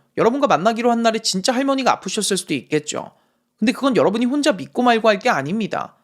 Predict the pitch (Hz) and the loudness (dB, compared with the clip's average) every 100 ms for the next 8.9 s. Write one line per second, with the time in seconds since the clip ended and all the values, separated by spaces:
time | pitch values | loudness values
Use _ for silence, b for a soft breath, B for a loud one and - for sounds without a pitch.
0 | _ - 147 220 262 143 202 226 - 170 | _ -6 0 2 4 2 2 -4 -4 -2
1 | 185 220 196 196 - 110 - - - _ | 0 0 -2 -4 -4 -6 -6 -12 -20 _
2 | _ _ - 220 247 180 139 233 254 156 | _ _ -6 -2 2 2 2 2 4 4
3 | 214 240 - 135 202 269 - 254 247 - | 2 -2 0 0 0 0 -4 -4 -2 -2
4 | 190 247 127 - 294 - 285 - 208 196 | -2 0 -2 0 0 0 0 -2 0 0
5 | 190 196 202 196 214 226 220 185 160 127 | 2 0 0 -2 -2 0 0 0 0 0
6 | 135 165 - b - 147 247 294 196 208 | 0 -2 -4 b -4 0 0 2 2 2
7 | 233 226 151 185 - 294 277 156 190 254 | 0 0 0 -2 -4 0 0 2 2 2
8 | 226 151 - 139 123 117 - 67 | 0 -2 -4 -2 0 -2 -4 -6